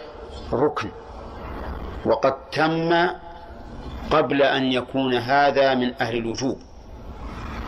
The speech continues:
فوقع إيش؟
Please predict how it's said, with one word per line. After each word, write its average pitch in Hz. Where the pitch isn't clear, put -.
فوقع 127
إيش؟ -